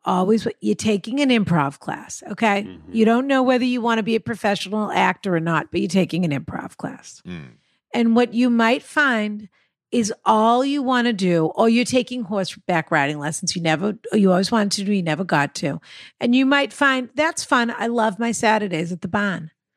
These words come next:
Speaker 1: Or you might find that in every other time of your life, all you can think about is being at the barn. You wish you were at the barn all the time.
Speaker 2: Right.
Speaker 1: And then you might say to yourself, "Maybe this is how I want to spend my days. This is,
Speaker 3: Yeah.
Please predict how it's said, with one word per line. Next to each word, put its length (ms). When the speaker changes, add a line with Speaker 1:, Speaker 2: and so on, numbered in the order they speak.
Speaker 1:
Or 200
you 160
might 280
find 440
that 180
in 320
every 340
other 160
time 300
of 120
your 120
life, 340
all 260
you 120
can 180
think 220
about 400
is 160
being 340
at 60
the 80
barn. 420
You 140
wish 240
you 80
were 60
at 260
the 80
barn 320
all 320
the 140
time. 340
Speaker 2:
Right. 120
Speaker 1:
And 120
then 140
you 120
might 220
say 160
to 80
yourself, 560
"Maybe 240
this 180
is 120
how 180
I 80
want 160
to 40
spend 260
my 120
days. 640
This 240
is, 260
Speaker 3:
Yeah. 220